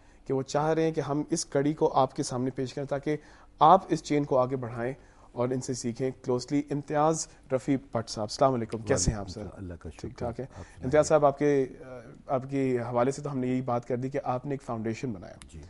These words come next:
Speaker 1: The रफ़ी
Speaker 2: जिन्ना
Speaker 1: जिन्ना,
Speaker 2: रफ़ी फाउंडेशन।
Speaker 1: जिन्ना रफ़ी फाउंडेशन, जिसका सोल पर्पस और the primary purpose कह, कह लिया जाए, अ, है कि, अ, जिन्ना की जो टीचिंग्स, आइडियोलॉजी और फिर आपके वालिद साहब की उनके साथ जो लिंक्स थी, वो आके,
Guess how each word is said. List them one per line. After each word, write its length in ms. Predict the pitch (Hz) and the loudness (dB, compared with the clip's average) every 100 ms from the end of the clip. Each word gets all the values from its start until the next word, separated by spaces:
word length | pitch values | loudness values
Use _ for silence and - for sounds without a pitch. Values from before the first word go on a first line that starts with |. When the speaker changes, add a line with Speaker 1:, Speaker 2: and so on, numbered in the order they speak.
| - - - | -20 -20 -6
Speaker 1:
The 280 | 127 120 117 - | 2 4 4 0
रफ़ी 240 | 131 120 | -4 0
Speaker 2:
जिन्ना 140 | 135 127 - - - - | -2 -2 -10 -20 -20 -8
Speaker 1:
जिन्ना, 260 | 135 127 120 | 2 2 2
Speaker 2:
रफ़ी 260 | 104 - | 0 -6
फाउंडेशन। 260 | - 82 131 | -14 -10 0
Speaker 1:
जिन्ना 200 | 139 135 | 2 2
रफ़ी 240 | 120 135 | 0 -2
फाउंडेशन, 640 | 123 117 104 107 - - - - - - 139 | -4 -4 -2 -4 -6 -12 -16 -20 -20 -10 -6
जिसका 280 | 139 165 | 2 2
सोल 380 | 160 - 175 185 | 2 2 2 2
पर्पस 800 | 175 143 147 160 156 - - - - | 2 0 2 0 0 -4 -6 -12 -6
और 180 | 139 135 | 0 0
the 200 | 135 135 131 - | 0 -6 -6 -2
primary 340 | 151 196 165 | 0 2 0
purpose 440 | 117 104 - - - | -2 -6 -10 -16 -14
कह, 220 | - 113 | -8 -8
कह 280 | - - 113 | -8 -8 -4
लिया 160 | 113 | -4
जाए, 200 | 104 107 - - - - - | -6 -8 -12 -20 -20 -20 -14
अ, 80 | 151 | -6
है 320 | 139 135 160 | -4 2 2
कि, 320 | 165 160 156 156 | 2 2 2 0
अ, 380 | - - 147 139 143 | -4 -6 -2 -2 -2
जिन्ना 340 | 139 143 170 | 0 2 2
की 180 | 170 165 | 0 -2
जो 120 | 147 | -2
टीचिंग्स, 520 | 139 139 135 143 143 | 0 0 0 -2 0
आइडियोलॉजी 500 | 131 123 127 131 135 | 0 2 0 0 -2
और 180 | 139 131 | -2 -4
फिर 160 | - 139 | -4 -4
आपके 280 | 131 - | -4 -2
वालिद 320 | 135 101 139 220 | -4 0 2 2
साहब 240 | - 170 | 0 -2
की 140 | - | -2
उनके 200 | 160 151 | -4 -4
साथ 220 | 143 147 131 | -4 -4 -4
जो 400 | 139 127 117 117 - - - | -2 -2 -4 -8 -20 -16 -4
लिंक्स 240 | 117 113 | -4 -4
थी, 260 | - 107 98 101 - | -6 -6 -6 -12 4
वो 60 | |
आके, 280 | 120 107 117 | 4 4 -2